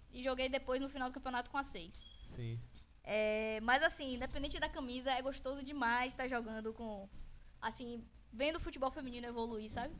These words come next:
Speaker 2: Sim,
Speaker 1: E, e
Speaker 2: sim.
Speaker 1: ganhar respeito no meio das pessoas, né?
Speaker 2: Sim,
Speaker 1: Porque
Speaker 2: e inclusive foi um, um, um ponto que cresceu bastante, não só no futebol, mas pode entrar em outros setores também, né? De,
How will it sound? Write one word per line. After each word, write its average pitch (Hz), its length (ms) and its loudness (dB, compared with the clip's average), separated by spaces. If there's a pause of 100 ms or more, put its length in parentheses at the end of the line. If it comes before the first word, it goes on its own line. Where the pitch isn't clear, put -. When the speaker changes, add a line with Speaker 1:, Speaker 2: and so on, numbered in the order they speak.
Speaker 2:
Sim, - 220 -6
Speaker 1:
E, 285 280 2
e - 40 -2
Speaker 2:
sim. 302 80 0
Speaker 1:
ganhar 311 280 8
respeito 349 520 2
no 330 140 -6
meio 233 260 0
das 233 160 -2
pessoas, 214 460 -8
né? 226 140 -8
Speaker 2:
Sim, - 80 -18
Speaker 1:
Porque 131 260 -4
Speaker 2:
e 226 320 2
inclusive 160 440 -2
foi 175 320 -2
um, 165 60 0
um, 127 720 -6
um 120 60 -6
ponto 131 260 -6
que - 80 -10
cresceu 135 260 -2
bastante, 139 560 -2
não 226 140 0
só 202 140 -2
no 151 100 0
futebol, 117 320 -2
mas 131 300 -4
pode 139 160 -4
entrar 147 160 -4
em - 20 0
outros 135 140 -10
setores 117 340 -2
também, 107 240 -6
né? 113 80 -8
De, 110 260 -6